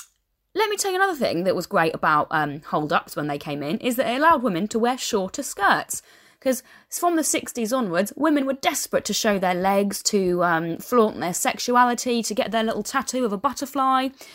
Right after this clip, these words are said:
You know, the whole free love thing. So, the skirts, obviously, got shorter. But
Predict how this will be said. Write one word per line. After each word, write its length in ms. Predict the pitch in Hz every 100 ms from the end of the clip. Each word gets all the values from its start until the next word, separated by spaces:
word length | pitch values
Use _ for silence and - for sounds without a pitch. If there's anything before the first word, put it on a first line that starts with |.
| - -
You 100 | 381
know, 160 | 294
the 100 | 302
whole 420 | 320 330 302 294
free 300 | 269 311 294
love 220 | 262 254 -
thing. 340 | 165 92 85 - - - -
So, 500 | - 370 110 202 - _
the 100 | 285
skirts, 640 | - 339 208 117 - - - _ _ -
obviously, 580 | 185 190 - 127 156
got 200 | 202 254
shorter. 560 | 247 359 370 - - - - - - - -
But 520 | 339 160 - -